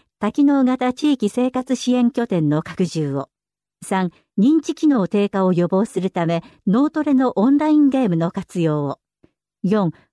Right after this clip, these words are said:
コロナ後遺症相談窓口の設置を。五、遠隔手話通訳サービスの早期導入を。六、中等度難聴児者の補聴器の買い替えと人工内耳のイヤーモールド購入への助成を。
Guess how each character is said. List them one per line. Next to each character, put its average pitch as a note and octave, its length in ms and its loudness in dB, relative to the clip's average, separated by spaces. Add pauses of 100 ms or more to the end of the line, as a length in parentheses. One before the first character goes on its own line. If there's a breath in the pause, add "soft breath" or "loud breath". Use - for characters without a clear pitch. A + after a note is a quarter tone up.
(140)
コ G#3 140 0
ロ D4 100 2
ナ D#4+ 160 2
後 C#4+ 240 0
遺 C#4 100 2
症 A#3 280 -2
相 C4+ 220 -2
談 D4 220 2
窓 C4+ 220 0
口 G3 200 -2
の D#3+ 140 -2
設 D3 220 -6 (160)
置 D3+ 40 -2
を。 - 140 -8 (800)
五、 F#3+ 180 0 (320 soft breath)
遠 C#4+ 220 2
隔 D4+ 280 -4
手 A3+ 100 -2
話 B3+ 100 0
通 C4+ 140 -4
訳 B3+ 280 0
サ A#3 200 -2
ー - 20 -4
ビ F#3+ 100 -4
ス F3+ 140 -4
の E3+ 100 0
早 C#4 260 0
期 - 100 -6
導 F3 260 0
入 E3+ 260 2
を。 D3 160 -4 (520)
六、 G3+ 420 0 (260 loud breath)
中 D4 240 0
等 D#4 220 0
度 F#3+ 180 0
難 A#3+ 220 2
聴 B3 240 -2
児 A#3+ 80 -6
者 F#3 160 -4
の D#3+ 160 -2
補 G3 160 -2
聴 D#4+ 200 -2
器 G#3 120 -4
の F#3+ 140 0
買 G#3+ 200 -2
い - 20 -6
替 G3 180 -4
え G3 60 -4
と E3+ 260 -2
人 C4 280 0
工 D4+ 220 0
内 C4+ 280 2
耳 F3+ 120 -4
の F3 180 -2
イ F3+ 140 -2
ヤ C4+ 160 2
ー - 20 2
モ C4+ 220 2
ー - 20 0
ル D#3+ 80 -4
ド E3 140 -2
購 G#3 200 0
入 G3+ 280 0
へ F3+ 60 -2
の D3 100 -2
助 E3 220 -2
成 D#3 340 -4
を。 - 160 -8